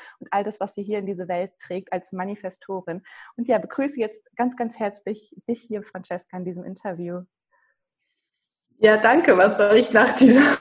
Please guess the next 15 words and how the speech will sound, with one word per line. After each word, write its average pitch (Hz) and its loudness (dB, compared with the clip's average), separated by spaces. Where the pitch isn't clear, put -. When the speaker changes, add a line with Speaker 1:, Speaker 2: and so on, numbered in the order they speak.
Speaker 2:
<laughs> 523 2
diesem 269 10
Intro 226 2
noch 233 0
sagen? 240 2
Ich 208 -4
freue 208 -4
mich 214 -8
mega, 208 0
mega, 202 -6
dass 185 -4
ich 196 -16
hier 185 -4
sein 165 -2
darf. 180 -2